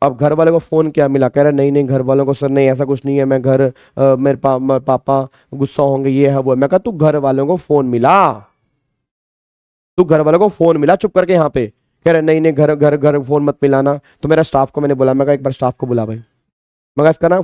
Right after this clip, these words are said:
ऐसा कर, Google फॉर्म निकाल और Google फॉर्म निकालने के बाद ना इसका चेक कर, कोई अल्टरनेटिव नंबर होगा।" अब कई बार बच्चे क्या करते हैं, कई बार बच्चे अल्टरनेटिव नंबर दे देते हैं। उसने अल्टरनेटिव नंबर दिया, उसके पापा का नंबर था जी।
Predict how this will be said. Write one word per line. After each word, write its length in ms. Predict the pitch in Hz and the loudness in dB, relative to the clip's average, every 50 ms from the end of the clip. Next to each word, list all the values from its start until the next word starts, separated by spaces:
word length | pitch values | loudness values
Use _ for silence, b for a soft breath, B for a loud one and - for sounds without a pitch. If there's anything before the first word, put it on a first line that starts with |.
| - - | -2 -2
ऐसा 200 | 143 147 - 165 | -2 0 0 2
कर, 120 | 165 185 175 | 2 2 2
Google 300 | 156 151 139 160 160 151 | 0 0 2 2 0 2
फॉर्म 200 | - 156 151 151 | 0 -2 0 0
निकाल 400 | 143 135 - 139 151 196 254 - b b b b b - | 0 0 2 2 0 0 -2 -8 b b b b b 0
और 200 | 165 180 170 143 131 156 | 0 0 0 0 0 0
Google 320 | 160 156 202 208 220 214 | 2 4 4 2 2 0
फॉर्म 300 | - - - 170 170 170 | -2 0 2 2 2 2
निकालने 460 | 170 160 156 135 135 135 139 151 165 | 0 -4 -2 -2 0 0 2 0 0
के 140 | 160 - 156 | 0 0 -2
बाद 200 | 135 131 131 135 | 0 0 0 2
ना 60 | 160 | 0
इसका 200 | 170 - - 185 | 0 0 0 -2
चेक 220 | - - 160 151 _ - | -2 0 -2 -4 _ -2
कर, 120 | 156 156 | -2 -2
कोई 160 | 160 180 190 | 0 0 -2
अल्टरनेटिव 560 | - - - 160 160 147 165 160 156 156 165 151 | 0 2 2 0 2 2 0 -2 -2 -2 -2 -4
नंबर 260 | 139 127 127 135 127 | -2 -2 -2 -2 -4
होगा।" 260 | 110 - 80 - - _ _ _ _ _ _ _ _ _ _ _ _ _ _ _ _ _ _ _ _ _ _ - | -4 -8 -12 -18 -20 _ _ _ _ _ _ _ _ _ _ _ _ _ _ _ _ _ _ _ _ _ _ -2
अब 220 | 160 165 175 170 - | -2 -2 -2 -2 0
कई 180 | 196 196 208 220 | 2 4 4 4
बार 180 | 208 233 254 262 | 4 2 2 2
बच्चे 300 | 180 170 - - 208 196 | 0 -2 -2 0 0 2
क्या 120 | 196 180 | 2 2
करते 240 | 151 160 156 - 180 | 0 0 0 0 -2
हैं, 100 | 190 - | 0 2
कई 120 | 180 180 | 2 4
बार 120 | 185 190 190 | 4 4 2
बच्चे 260 | 160 156 - - 214 | 0 -2 -2 -2 -2
अल्टरनेटिव 920 | - - - 165 165 165 160 - 214 208 190 165 151 151 151 156 214 220 196 | -2 0 0 2 2 2 2 2 0 -2 0 0 -2 -2 0 0 -2 0 0
नंबर 300 | 175 170 170 175 202 170 | -2 -2 2 0 0 2
दे 100 | 160 127 | 0 -4
देते 280 | 107 113 - - - | -4 -8 -12 -12 -14
हैं। 140 | 98 98 - _ _ _ _ _ _ _ _ _ _ _ _ _ _ _ _ - | -14 -14 -16 _ _ _ _ _ _ _ _ _ _ _ _ _ _ _ _ 0
उसने 220 | 185 180 - 226 | 0 2 2 0
अल्टरनेटिव 540 | 233 233 - 170 180 175 175 196 196 190 196 | 0 0 0 0 0 2 2 2 2 2 2
नंबर 280 | 185 180 170 165 175 170 | 2 0 0 0 -2 0
दिया, 160 | 143 156 165 | 2 0 0
उसके 140 | 156 143 175 | 0 -2 -4
पापा 280 | - 135 117 123 139 | -4 -4 -2 -2 0
का 100 | 135 147 | 0 0
नंबर 260 | 147 143 139 135 135 | 0 0 0 0 0
था 120 | 131 - 127 | 0 -2 -2
जी। 140 | 123 131 | -4 -6